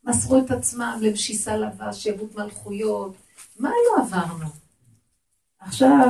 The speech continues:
סוף סוף אנחנו פה, ויש לנו קצת מדרגה, אנחנו הדור האחרון, יש לו קצת משהו, לא? <laughs> עכשיו הדור האחרון ייתן לי את כל מה שעשו בכל הדורות. כי הדור האחרון וה-,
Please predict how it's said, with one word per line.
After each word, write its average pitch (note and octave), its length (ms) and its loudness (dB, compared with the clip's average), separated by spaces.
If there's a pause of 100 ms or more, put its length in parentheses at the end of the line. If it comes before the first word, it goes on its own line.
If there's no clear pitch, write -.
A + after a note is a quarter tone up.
(100)
סוף A#3+ 240 0
סוף A#3+ 220 -6
אנחנו G#3 440 -4
פה, F3 220 -10
ויש G3+ 240 -12
לנו F#4 180 -4
קצת - 240 -10
מדרגה, C#4+ 460 -8
אנחנו G3+ 300 -6
הדור G#3+ 260 2
האחרון, F#3 400 -6
יש F4 260 -2
לו C5 60 4 (120)
קצת - 120 -8 (240)
משהו, G#4+ 240 -8
לא? C4+ 280 -2 (640)
<laughs> - 720 -8
עכשיו D4 220 -2 (120)
הדור B3+ 200 4
האחרון A3+ 580 -4 (440)
ייתן F#3+ 360 -12
לי A3 100 -8
את G#3 140 -12
כל - 380 -6
מה G#3 120 -6
שעשו - 300 -10
בכל F3+ 300 -2
הדורות. C#3+ 420 -8 (680)
כי - 80 -6
הדור A#3 240 2
האחרון A3 440 -2
וה-, F3+ 100 -2